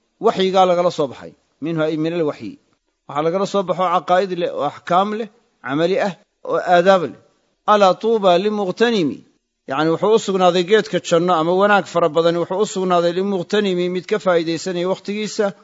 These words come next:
oo uga faa'iidaysanaya siduu cilmi u heli lahaa. "Walkatma lilcilmi faxdar, inna kaatimahu fi lacnati Illaahi walaqwaami kullihimi." "Walkatma lilcilmi faxdar."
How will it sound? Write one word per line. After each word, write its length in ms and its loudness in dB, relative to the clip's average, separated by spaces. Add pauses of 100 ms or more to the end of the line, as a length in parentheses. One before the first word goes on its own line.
(540)
oo 120 0
uga 140 6
faa'iidaysanaya 760 0
siduu 260 -6
cilmi 300 -6
u 100 -2
heli 240 2
lahaa. 240 -4 (640)
"Walkatma 520 0
lilcilmi 520 2
faxdar, 460 -2
inna 280 -2
kaatimahu 680 0
fi 160 -8
lacnati 460 -2
Illaahi 280 0
walaqwaami 680 0
kullihimi." 680 -4 (680)
"Walkatma 580 -2
lilcilmi 520 -4
faxdar." 480 -2